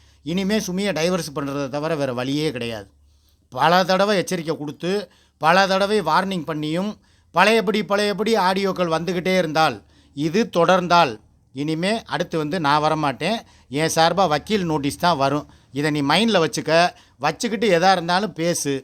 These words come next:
தேவையில்லாம பழையபடி, பழையபடி தப்பை பண்ணிக்கிட்டே இருந்தா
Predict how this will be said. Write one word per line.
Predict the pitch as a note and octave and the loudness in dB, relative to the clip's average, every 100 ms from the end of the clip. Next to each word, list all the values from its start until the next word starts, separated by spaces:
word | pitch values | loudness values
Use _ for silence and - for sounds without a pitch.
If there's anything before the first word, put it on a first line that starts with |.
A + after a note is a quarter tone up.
| _ _ _ D#3 | _ _ _ 0
தேவையில்லாம | G3 G#3+ G3+ F#3+ G3+ G#3 G#3 A3 - _ - | 2 4 4 6 6 4 0 0 -6 _ 2
பழையபடி, | F#3 A#3 A3 G#3+ | 4 4 2 0
பழையபடி | F#3 F#3+ G3 F#3 G#3 | 2 0 0 -2 -2
தப்பை | F3 D#3+ G#3 F3 | -2 -2 -2 -2
பண்ணிக்கிட்டே | D#3+ F3 F3+ F#3 | -4 -4 0 2
இருந்தா | D#3+ C#3+ | 2 0